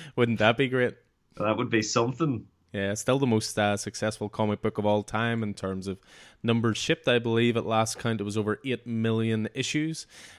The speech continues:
Speaker 1: uh, which, some of which led to some of the comics bubble bursting in the nineties as everyone thought their X-Men number one was gonna put their kids through college, but, uh, that wasn't to be the case. But yeah, and then just on the, uh,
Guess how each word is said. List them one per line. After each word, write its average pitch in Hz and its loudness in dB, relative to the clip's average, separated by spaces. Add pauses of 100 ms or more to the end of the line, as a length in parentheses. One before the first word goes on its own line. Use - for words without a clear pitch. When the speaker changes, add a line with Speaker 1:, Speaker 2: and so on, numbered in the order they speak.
(120)
Speaker 1:
uh, 95 -4
which, - -4 (320)
some 214 2
of 170 2
which 147 4
led 117 4
to 113 -2
some 113 -2
of 107 -2
the 104 -2
comics - -4
bubble 107 0
bursting 107 0
in 101 0
the 101 -2
nineties 101 -2
as 98 -4
everyone 98 0
thought 101 -4
their 95 -2
X-Men 101 -6
number 101 -2
one 98 -2
was 98 -2
gonna 95 -4
put - -6
their 95 -6
kids 104 -6
through 98 -4
college, 104 -2
but, - -6
uh, 95 -6 (460)
that 98 0
wasn't 92 -4
to - -14
be 95 -2
the 95 -4
case. 101 -4
But - -2 (560)
yeah, 202 4
and 202 0
then 196 0
just 233 -2
on 156 2
the, 127 4
uh, 110 4